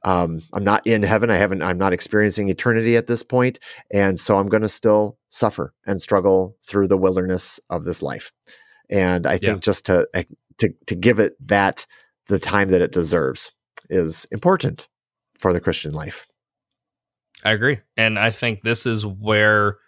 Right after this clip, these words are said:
Speaker 2: those who were not raised as we approach Advent, and if you're wondering,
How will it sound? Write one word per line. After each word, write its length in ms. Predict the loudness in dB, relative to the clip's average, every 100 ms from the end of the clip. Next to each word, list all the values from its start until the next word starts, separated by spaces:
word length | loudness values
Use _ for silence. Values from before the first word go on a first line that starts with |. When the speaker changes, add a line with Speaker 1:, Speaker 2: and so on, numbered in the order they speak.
| _ _ _ _ _ _ _
Speaker 2:
those 420 | 0 2 2 0
who 80 | -4
were 120 | 0
not 220 | 0 0 0
raised 580 | 2 2 0 -4 -10 _
as 200 | -4 -2
we 160 | -2 -2
approach 440 | -2 -2 -2 -2 -2
Advent, 600 | 0 0 0 -2 -2 -6 -12
and 320 | -4 -2 0 -4
if 180 | -6
you're 120 | -4 -2
wondering, 400 | 0 -2 -4